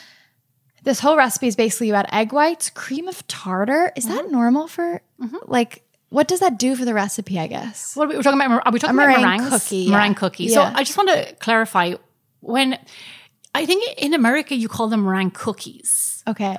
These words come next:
Speaker 2: Where we call them just meringues. So
Speaker 1: Like
Speaker 2: you
Speaker 1: the little fluffer.
Speaker 2: Yeah, they're like, they're, they're
Speaker 1: Yeah.
Speaker 2: little mounds.
Speaker 1: Yeah, yeah,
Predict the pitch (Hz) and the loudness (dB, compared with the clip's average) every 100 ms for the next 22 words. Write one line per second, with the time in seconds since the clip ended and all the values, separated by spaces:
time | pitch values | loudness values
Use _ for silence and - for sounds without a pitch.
0 | - 254 247 247 311 - 381 320 277 226 | 2 2 2 0 -4 -2 2 2 2 0
1 | 196 190 190 202 226 214 185 185 202 175 | 2 0 -2 -8 -4 -2 0 -2 -4 -8
2 | - - - 302 269 262 285 277 269 254 | -12 -10 -6 2 2 2 0 2 2 2
3 | - - 240 220 - 185 208 285 392 359 | -2 -6 -6 -6 -10 -10 -6 0 2 2
4 | 330 - 302 262 285 294 339 277 240 214 | -2 -2 -2 0 2 4 4 4 2 2
5 | 240 233 190 262 277 | 2 0 4 4 4